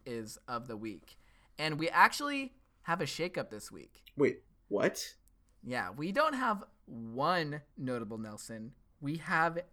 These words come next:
Speaker 1: a group of notable Nelsons.
Speaker 2: Wait a second. Are you serious?
Speaker 1: Yeah. We are honoring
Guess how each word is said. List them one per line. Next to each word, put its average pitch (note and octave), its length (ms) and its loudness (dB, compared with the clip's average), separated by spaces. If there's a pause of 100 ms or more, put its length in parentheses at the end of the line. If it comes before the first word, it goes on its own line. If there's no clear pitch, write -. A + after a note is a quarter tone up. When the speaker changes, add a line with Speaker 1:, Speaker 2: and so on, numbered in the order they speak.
(120)
Speaker 1:
a C3 300 -4 (420)
group C3+ 600 -2 (440)
of A#2+ 120 -6
notable A#2+ 640 -4 (200)
Nelsons. A2+ 800 -8
Speaker 2:
Wait F4+ 120 8
a B3 40 6
second. - 300 2 (280)
Are - 60 0
you A3+ 60 2
serious? F3+ 560 2 (340)
Speaker 1:
Yeah. A#2 260 -8 (200)
We F3 320 -2 (100)
are C#3+ 360 4
honoring D3 720 2